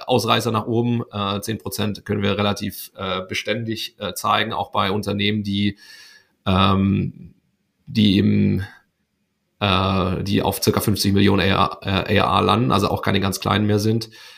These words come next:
Ähm, um demnach, äh, wollen wir diesen Kanal eben als s-, signifikanten Beitrag und als weitere Diversifizierung im Go-to-Market aufbauen. Es wird jetzt nicht im B two B-Bereich der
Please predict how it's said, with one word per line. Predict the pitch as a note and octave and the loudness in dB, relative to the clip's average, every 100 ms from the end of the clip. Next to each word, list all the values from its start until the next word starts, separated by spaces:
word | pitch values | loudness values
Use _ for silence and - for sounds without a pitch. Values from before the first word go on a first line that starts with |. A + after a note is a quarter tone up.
| _ _ | _ _
Ähm, | G2 G2 G2+ G2+ G2 _ _ - | -6 -4 -4 -6 -10 _ _ -6
um | A2+ | 2
demnach, | B2+ B2 A#2+ A#2 - | 4 6 4 2 -2
äh, | G#2 G#2 | -2 0
wollen | A2+ A2 | 0 0
wir | G#2+ A2+ | 0 0
diesen | G#2+ G#2 | -2 -4
Kanal | G#2 G2+ G#2 G#2 | -4 -2 0 0
eben | G2 G2+ | -2 -4
als | F#2+ G2 F#2 - - | -4 -4 -6 -8 -10
s-, | A2+ G#2 | -12 -12
signifikanten | A2+ A2 B2 A#2 A2 A2+ G#2+ G#2+ | -10 -8 -6 -6 -6 -2 -2 -2
Beitrag | G#2 G#2+ A#2 - A#2 A#2 - | 0 0 0 0 0 0 -4
und | - G2+ | -8 -8
als | F#2+ | -4
weitere | G2 G2+ G2+ | -4 -4 -4
Diversifizierung | G2+ G#2 G2+ G2+ F#2+ F#2 - G2 G2 | -6 -4 -2 -2 -4 -8 -2 0 0
im | G2 | -2
Go-to-Market | E2 - F#2 F#2 - - - | -4 -2 0 0 -2 -8 -6
aufbauen. | E2+ - D#2+ E2+ | -8 -6 -8 -6
Es | - C3 | -4 0
wird | D3 | 2
jetzt | C#3+ - | 2 2
nicht | C#3 - | 0 2
im | C3 | 2
B | A#2+ | 2
two | A#2 | 2
B-Bereich | A#2 A#2 A2 A2 | 2 4 4 2
der | - - | 0 -2